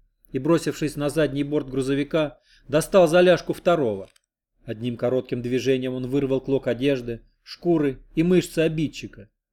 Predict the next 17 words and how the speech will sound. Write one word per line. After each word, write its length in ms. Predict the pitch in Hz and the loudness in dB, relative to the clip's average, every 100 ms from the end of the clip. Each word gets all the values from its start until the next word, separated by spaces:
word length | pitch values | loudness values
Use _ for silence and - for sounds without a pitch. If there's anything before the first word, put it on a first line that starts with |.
| _ | _
брезгливо 520 | 123 123 120 147 143 | -2 -2 0 2 2
выметнув 480 | 135 147 143 143 120 | 2 2 0 -4 -8
из 140 | 139 | -8
пасти 480 | - 151 143 - 135 _ _ | 0 0 0 -6 -10 _ _
мерзкий 400 | 147 160 143 - | 0 0 0 -4
кусок, 540 | 143 160 - 143 117 - _ _ _ | -4 -4 -2 -2 -2 -6 _ _ _
и 80 | - | -10
сопровождаемый 840 | - 139 135 127 123 135 143 135 139 | -8 -4 2 2 2 4 2 2 -2
криком 420 | 147 147 147 151 | 0 0 0 -2
ужаса 540 | 170 156 143 151 139 - _ | -2 0 -2 -2 -4 -6 _
спрыгнул 500 | - - 185 160 160 | -8 4 4 4 -2
на 100 | 165 | -2
спасительную 760 | - 175 - 180 170 156 165 | 0 -2 0 -2 0 -2 -4
землю. 460 | 160 147 110 98 95 _ _ _ _ _ _ _ _ | -2 -2 -4 -6 -18 _ _ _ _ _ _ _ _
Дурной, 520 | 113 120 120 135 123 | -6 -4 -2 -2 -2
дикий 420 | 113 135 139 139 - | -2 -2 0 -2 2
ор 320 | 143 135 - | 2 2 -4